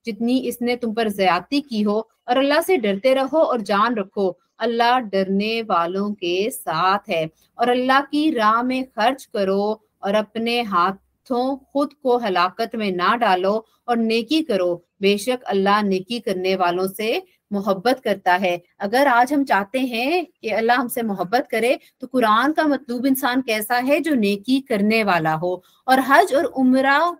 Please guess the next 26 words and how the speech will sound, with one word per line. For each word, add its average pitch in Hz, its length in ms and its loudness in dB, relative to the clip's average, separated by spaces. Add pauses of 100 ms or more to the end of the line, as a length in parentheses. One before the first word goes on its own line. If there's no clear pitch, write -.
(680)
अल्लाह 254 320 2
के 311 180 -4
लिए 262 280 -2 (160)
पूरा 233 360 2
करो। 156 380 -8 (640)
फिर 349 180 0
अगर 392 280 2
तुम्हें 285 360 0
मक्का 269 560 -2
से 359 300 -4
रोक 226 420 0
दिया 208 260 0
जाए 170 380 -4 (260)
तो 233 80 -4
हरम 247 320 0
में 320 180 0
कुर्बानी 233 580 -2
का 285 220 0
जानवर 196 480 -2
भेजो 262 440 -2
जो 240 240 -2
मयसर 202 600 0
आए, 185 260 0
और - 360 -10
अपने 311 280 0
सर 294 340 -2